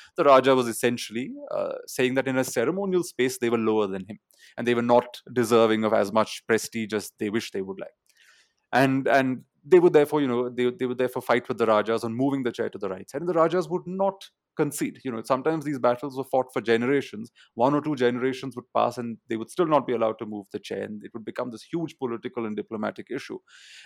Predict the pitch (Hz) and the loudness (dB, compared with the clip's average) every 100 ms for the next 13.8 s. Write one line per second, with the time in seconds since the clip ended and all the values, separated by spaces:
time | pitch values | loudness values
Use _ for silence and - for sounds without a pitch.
0 | - 143 135 _ _ _ _ _ - 147 | -2 -2 -2 _ _ _ _ _ 0 4
1 | 180 214 190 185 175 170 160 143 127 135 | 4 2 -4 -2 0 0 -2 -6 -2 -2
2 | - 135 117 113 - 202 160 143 139 143 | 0 -2 -2 -4 -2 0 2 2 -2 0
3 | 139 135 - 151 135 131 135 120 127 123 | 0 0 0 2 4 4 2 -2 -2 -4
4 | - 110 107 107 101 - 117 - - 117 | -2 -2 -2 -4 -4 -2 -2 -4 -10 -8
5 | - 120 113 110 - - - _ - 120 | -6 -4 -4 -4 -8 -20 -20 _ -2 0
6 | 104 90 127 175 - 160 156 147 143 143 | 0 4 6 6 2 -2 -2 -2 0 0
7 | 143 131 127 107 123 135 131 131 117 117 | 2 0 0 4 6 6 4 4 4 4
8 | 120 117 117 107 _ - 123 143 139 139 | 2 0 -2 -6 _ -10 0 2 2 0
9 | 117 110 117 - 107 - 101 - 185 113 | 0 0 -4 -6 -14 -12 -12 -2 0 0
10 | 120 117 120 123 131 156 156 120 123 120 | -2 -4 2 4 4 4 0 -2 -6 -2
11 | 190 175 156 180 160 143 143 151 139 139 | -2 -2 -4 -6 4 6 6 6 4 2
12 | 139 123 131 131 117 117 - 117 113 120 | 2 0 2 0 -2 -6 -2 -2 -2 -2
13 | 113 104 107 104 110 98 98 | 0 2 0 -4 -6 -6 -6